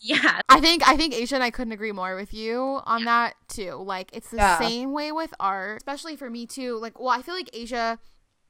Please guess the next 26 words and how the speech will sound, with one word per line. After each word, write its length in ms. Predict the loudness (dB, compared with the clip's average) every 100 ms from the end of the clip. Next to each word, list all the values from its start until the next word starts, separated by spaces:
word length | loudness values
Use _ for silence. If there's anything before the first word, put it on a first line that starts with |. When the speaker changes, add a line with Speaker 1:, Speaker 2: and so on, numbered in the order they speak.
| _ _ _ _ _
Speaker 2:
like, 220 | -6 -2
both 200 | -2 -2
of 60 | -4
you, 160 | -8
like, 140 | -10 -10
people 220 | -12 -4
have, 180 | -4 -4
like, 140 | -10
a 40 |
need. 520 | -12 -14 -16 -14 -12 -10
They're 120 | -8
like, 240 | -8 -10
"Okay, 280 | -14 -16 -12
I 160 | -6 -6
have 200 | -6 -12
this 140 | -12 -8
problem. 420 | -2 -2 -4 -8
Like, 140 | -12
can 140 | -16 -16
you 100 | -12
help 120 | -12
me 80 | -12
solve 280 | -8 -8
it?" 200 | -8 -14 -16 _
Speaker 3:
Sure. 200 | -20 0 2 2
Speaker 2:
Like, 80 | 0